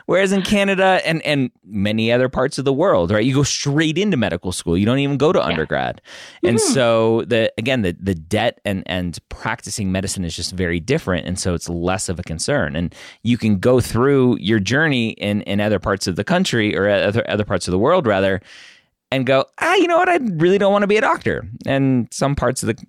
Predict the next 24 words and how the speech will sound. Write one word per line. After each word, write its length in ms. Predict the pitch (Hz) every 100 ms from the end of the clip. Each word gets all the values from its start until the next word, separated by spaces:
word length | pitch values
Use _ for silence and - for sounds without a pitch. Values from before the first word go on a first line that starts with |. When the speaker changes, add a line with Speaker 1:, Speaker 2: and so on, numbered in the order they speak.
| -
Speaker 1:
the 200 | 117 110
world, 360 | 101 113 151
it, 140 | 143 - -
it's 140 | -
hard 340 | - 82 101 120
to 100 | 92
go 160 | 98
back 200 | 90 90
and 80 | 92
get 120 | 85
another 240 | 87 80 78
degree 360 | 78 82 117
'cause 200 | 120 87
it's, 260 | 76 - - _ - - - _ _ - - -
uh, 80 | -
paid 240 | - 90 92
for 220 | 101 95
by 140 | 87 90
the 80 |
government. 480 | 82 85 90 110 123
And 100 | 87
so 160 | - 82
they 120 | 87
wanna, 280 | 90 82